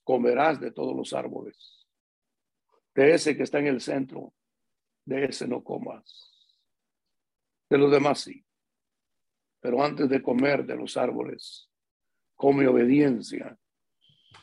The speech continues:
come abnegación, come el hacer mi voluntad". Eso es lo que comes, comas. Por eso Jesús dijo: "Yo tengo otra comida". Cuando estaba anunciándoles el evangelio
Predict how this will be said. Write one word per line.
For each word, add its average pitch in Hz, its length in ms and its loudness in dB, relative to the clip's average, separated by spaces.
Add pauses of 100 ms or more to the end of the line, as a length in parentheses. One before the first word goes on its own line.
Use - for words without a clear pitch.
(120)
come 131 240 2
abnegación, 120 840 -4 (1040)
come 151 480 4
el 131 160 4
hacer 151 320 0
mi 143 120 2
voluntad". 120 680 -4 (300)
Eso - 280 -4
es - 60 -4
lo - 120 -10
que - 120 -18
comes, - 500 -16 (240)
comas. 127 440 0
Por 135 180 2
eso 135 280 0 (160)
Jesús 147 340 -2
dijo: 143 400 -6 (960)
"Yo 151 160 -4
tengo 147 260 -4
otra 139 200 -10
comida". 120 520 -6 (1900)
Cuando 120 300 -6
estaba 135 280 4
anunciándoles 131 720 0
el 120 100 -4
evangelio 120 680 -4